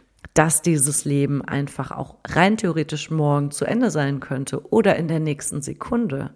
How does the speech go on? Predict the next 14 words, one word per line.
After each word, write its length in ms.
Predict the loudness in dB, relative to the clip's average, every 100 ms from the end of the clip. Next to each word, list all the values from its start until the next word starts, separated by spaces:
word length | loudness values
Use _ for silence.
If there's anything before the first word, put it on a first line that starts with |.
| _ _ _ -20 -20 -20 -2
Und 220 | 0 4
bist 260 | 6 6 4
du 80 | 4
dann 340 | 6 6 4
an 140 | 0
dem 100 | -2
Punkt, 280 | 0 -2 0
dass 180 | -4 -6
du 80 | -4
sagst, 500 | 2 4 2 -4 -16 _ _ _ 2
wenn 200 | 4 4
ich 160 | 2
dann 200 | 4 4
zurückgucke, 880 | 4 -2 -2 -2 0 -2 0 -2 -2